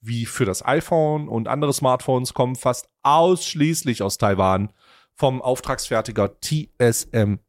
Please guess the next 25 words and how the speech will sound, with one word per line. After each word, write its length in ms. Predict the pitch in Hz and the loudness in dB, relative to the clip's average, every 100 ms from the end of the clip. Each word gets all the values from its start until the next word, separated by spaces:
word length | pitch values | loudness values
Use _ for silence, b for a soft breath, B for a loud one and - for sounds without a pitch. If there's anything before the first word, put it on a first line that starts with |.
| _ - | _ -8
C. 560 | - - 214 196 - - | -2 4 4 4 0 0
Die 140 | 151 | 2
U 140 | 156 151 | 6 6
S 120 | - | 6
A 220 | 214 294 | 4 6
und 160 | 190 143 | 6 6
Europa 400 | 151 175 240 180 | 4 4 4 2
versuchen 420 | 156 127 170 175 | 2 -2 -2 -4
seit 280 | 139 131 120 | -2 -4 -6
Jahren, 960 | 110 110 127 160 143 120 120 110 82 - | -2 2 4 4 2 2 2 2 -4 -6
Chiphersteller 720 | - 139 139 127 131 117 117 | -2 2 2 2 2 2 2
in 80 | |
den 120 | 117 107 | 0 -2
Westen 240 | 113 - | -2 -2
zu 140 | 123 | -2
locken. 480 | 104 90 - 92 92 - | 0 -2 -4 -18 -12 0
Der 100 | 131 | 0
frühere 320 | - 240 262 | 2 2 4
U-S-Präsident 640 | 170 - - 151 127 131 117 | 4 2 2 -2 0 0 2
Joe 140 | 120 | 2
Biden 320 | 127 165 170 | 4 2 0
setzte 300 | 127 127 - | 0 -2 -2
dafür 320 | 131 - 139 | -2 0 0
milliardenschwere 760 | 120 117 107 117 139 - 139 131 | 2 2 4 4 2 -2 0 0
Subventionen. 720 | 120 - 120 - 127 101 | -2 -2 -2 2 2 2